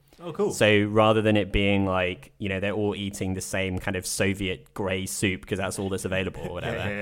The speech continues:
Speaker 1: yeah.
Speaker 2: There's like, there's like a big, like, warehouse kind of thing that's just called, like, shop or something, and people just, you just go in there, load everything up onto a trolley, and then just leave with it. <laughs> I was like, "That looks kind of cool."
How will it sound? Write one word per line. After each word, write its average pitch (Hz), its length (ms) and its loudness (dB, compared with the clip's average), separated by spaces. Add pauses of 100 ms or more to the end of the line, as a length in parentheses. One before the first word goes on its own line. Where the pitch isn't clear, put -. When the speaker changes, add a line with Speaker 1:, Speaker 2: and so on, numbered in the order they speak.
(100)
Speaker 1:
yeah. 95 140 -12
Speaker 2:
There's 127 140 6
like, 139 140 6
there's 131 160 4
like 135 100 2
a 131 60 2
big, 120 580 0
like, 101 260 -2
warehouse 101 680 2
kind 95 120 -4
of 87 100 -6
thing 90 200 -4
that's 85 140 -10
just - 220 -10
called, 90 280 -6
like, - 220 -12
shop - 440 -4
or 87 120 -8
something, 85 480 -10 (260)
and 110 160 0
people 135 180 0
just, 120 200 -6
you 120 40 -2
just 135 160 -4
go 117 220 6
in 117 160 8
there, 87 480 -2
load 113 260 4
everything 107 300 0
up 101 180 -2
onto 98 220 -6
a 95 60 -4
trolley, 87 420 0
and 90 100 -4
then 92 100 -2
just 92 140 -8
leave 101 220 0
with 107 140 2
it. 139 200 0 (220)
<laughs> - 220 -20
I - 500 6
was 135 160 4
like, 113 160 4
"That 139 120 -2
looks 113 140 0
kind 92 180 -6
of 85 100 -8
cool." 82 260 -8